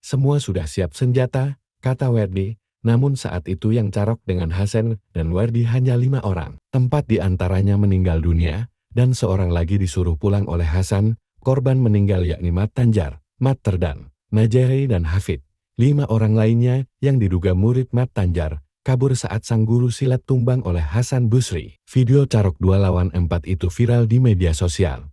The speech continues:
Terlihat Hasan Busri mengenakan baju biru muda dipadukan dengan jaket jeans. Hasan pun bergerak ke berbagai arah untuk mengejar lawannya. "Pertama saya lawan Mat Tanjar," ungkap Hasan. Bahkan guru silat itu jadi korban tewas pertama dalam carok tersebut.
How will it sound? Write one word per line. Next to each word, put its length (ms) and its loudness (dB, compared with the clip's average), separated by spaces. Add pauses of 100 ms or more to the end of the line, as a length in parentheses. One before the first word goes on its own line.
(200)
Terlihat 480 0
Hasan 320 0
Busri 320 0
mengenakan 560 0
baju 240 0
biru 240 0
muda 320 2
dipadukan 560 0
dengan 320 2
jaket 400 0
jeans. 400 0 (160)
Hasan 480 0
pun 240 0 (240)
bergerak 480 0
ke 0 -
berbagai 480 0
arah 320 -2 (160)
untuk 320 -2
mengejar 400 0
lawannya. 640 -2 (240)
"Pertama 400 0
saya 320 0
lawan 400 0
Mat 160 -2
Tanjar," 560 -4 (240)
ungkap 320 0
Hasan. 480 -4 (160)
Bahkan 480 2
guru 240 2
silat 320 -2
itu 240 -4
jadi 240 0
korban 400 -2
tewas 320 -2
pertama 480 -4
dalam 320 -2
carok 320 -4
tersebut. 400 -6